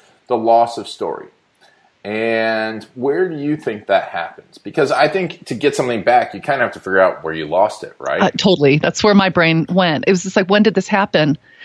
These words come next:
Speaker 2: Because when you think about stories, like, culturally, stories are used to share experiences, to teach lessons. They're for education. Um, it's to, uh, to perpetuate, you know, um,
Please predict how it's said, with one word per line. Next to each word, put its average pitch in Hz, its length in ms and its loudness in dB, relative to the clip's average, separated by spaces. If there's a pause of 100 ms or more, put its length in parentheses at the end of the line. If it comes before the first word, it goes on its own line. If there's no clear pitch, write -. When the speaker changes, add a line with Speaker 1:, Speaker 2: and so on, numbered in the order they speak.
(340)
Speaker 2:
Because 294 320 2
when 320 140 6
you 339 80 6
think 453 180 0
about 359 260 6
stories, 220 460 2
like, - 160 -2
culturally, 277 580 4
stories 196 440 4
are 196 140 2
used 185 300 2
to 190 80 4
share 175 300 2
experiences, 233 840 2
to - 160 -4
teach - 340 -2
lessons. 190 840 2 (300)
They're 180 240 0 (100)
for - 220 -6
education. 190 1000 2 (460)
Um, 180 500 2
it's 196 280 0
to, 185 840 6
uh, 160 640 2
to - 160 0
perpetuate, 196 1040 2 (240)
you 180 160 0
know, 170 460 4
um, 165 480 4